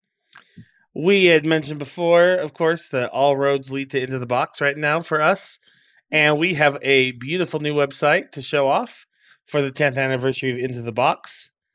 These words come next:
You can head to into the box dot org now to check it out. The Ortus design and development teams have done some great work on this.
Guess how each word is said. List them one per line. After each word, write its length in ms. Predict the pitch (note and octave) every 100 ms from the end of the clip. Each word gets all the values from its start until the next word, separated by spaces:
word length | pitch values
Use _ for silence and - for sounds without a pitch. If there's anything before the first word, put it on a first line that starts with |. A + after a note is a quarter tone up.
| _ _ _ _
You 160 | D3 C#3+
can 160 | C#3
head 180 | C3 C3+
to 120 | C#3 C3+
into 200 | C3+ B2+
the 80 |
box 240 | B2 B2 -
dot 160 | B2+
org 240 | A#2+ B2 A2+
now 200 | A#2 C#3+
to 120 | B2+
check 240 | - C#3
it 100 | B2
out. 340 | A2+ B2 E3 - _ _ _ _
The 280 | B2+ B2 A#2
Ortus 340 | A#2+ B2 A#2 -
design 560 | A#2+ C3+ B2 B2+ B2
and 100 | A#2+
development 460 | A2 A#2 A2 A2 G#2+
teams 240 | A2+ G#2+
have 100 | A2
done 260 | G#2 G2+ G2+
some 220 | - G2+
great 340 | F#2+ A#2 A#2+
work 240 | G#2+ A2 A#2
on 200 | A2 G#2+
this. 400 | A2 A2 -